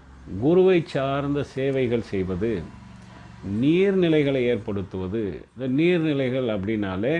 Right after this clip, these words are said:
அதாவது ஒரு கிணறு வெட்டுதல் அல்லது ஒரு போர் போடுறது, இது மாதிரியான அமைப்பில் நீங்க வந்து இறங்கினீங்கன்னா நல்ல ரிசல்ட் கிடைக்கும்.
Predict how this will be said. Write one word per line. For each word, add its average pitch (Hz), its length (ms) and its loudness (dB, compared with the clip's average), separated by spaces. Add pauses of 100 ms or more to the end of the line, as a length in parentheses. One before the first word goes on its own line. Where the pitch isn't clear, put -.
(640)
அதாவது 127 440 0 (380)
ஒரு 113 240 -2
கிணறு 135 400 2
வெட்டுதல் 104 580 -2 (760)
அல்லது 123 320 -2 (540)
ஒரு 123 240 -2
போர் 139 340 4
போடுறது, 101 460 -2 (200)
இது 135 180 -2
மாதிரியான 139 640 0
அமைப்பில் 120 460 0 (460)
நீங்க 107 320 -4
வந்து 123 220 -2
இறங்கினீங்கன்னா 117 680 -2
நல்ல 131 380 -2
ரிசல்ட் 123 460 -4
கிடைக்கும். 87 400 -6